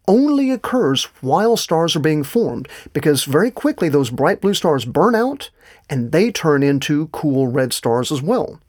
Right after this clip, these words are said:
And then you're just left with the cool red ones, red and dead, as we say. Now, in the case of the Cartwheel Galaxy, what happened is that a,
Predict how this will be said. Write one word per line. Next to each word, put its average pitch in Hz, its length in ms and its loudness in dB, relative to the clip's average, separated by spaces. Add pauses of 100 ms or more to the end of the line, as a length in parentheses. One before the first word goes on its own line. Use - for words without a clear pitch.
(340)
And 131 100 -4
then 139 140 2
you're 135 100 0
just 147 200 0
left 147 180 2
with 143 80 0
the - 120 -8
cool 170 200 2
red 226 220 0
ones, 123 240 -12
red 160 260 2
and 170 120 2
dead, 165 200 2
as - 140 -8
we - 100 -6
say. - 340 -10 (760)
Now, 170 240 2 (880)
in 170 100 2
the 156 60 0 (120)
case 311 180 -2
of 190 60 0
the 156 120 -4
Cartwheel 165 460 0
Galaxy, 147 480 -2
what 131 220 -2
happened 226 400 -2
is 127 280 -6 (300)
that 143 240 0
a, 143 340 0